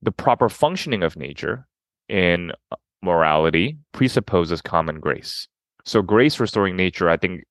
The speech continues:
refers not, not merely to special grace, but also to common grace. This is a really important distinctive of neo-Calvinism, that the proper functioning of nature in morality and epistemic access to nature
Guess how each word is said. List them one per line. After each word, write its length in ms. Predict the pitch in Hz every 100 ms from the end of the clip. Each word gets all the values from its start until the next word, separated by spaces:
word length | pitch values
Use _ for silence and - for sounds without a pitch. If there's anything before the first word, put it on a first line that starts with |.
| -
refers 500 | 98 - 110 113 -
not, 260 | 95 98 -
not 220 | 101 98 -
merely 460 | - 113 120 143 131
to 80 | 92
special 380 | - 82 80 78
grace, 440 | - 82 101 -
but 140 | 92 92
also 220 | 90 92
to 160 | -
common 460 | - - 82 80 78
grace. 520 | 78 67 - - - -
This 220 | 92 87
is 160 | 92 90
a 40 |
really 320 | 85 92 90
important 580 | 85 78 90 82 80 80 - - -
distinctive 480 | - 87 104 87 85
of 80 | 80
neo-Calvinism, 800 | 82 78 - 73 78 76 73 71
that 200 | 80 -
the 80 | -
proper 420 | - 95 107 123
functioning 400 | - 95 - 90
of 100 | 82
nature 380 | 73 76 - - _ - - _ _ _ _
in 180 | 104 98
morality 680 | 95 85 73 71 69 76 -
and 200 | 92 87 -
epistemic 540 | 104 101 - 95 90 -
access 500 | 113 147 - 101 -
to 140 | - 78
nature 500 | 76 67 - 110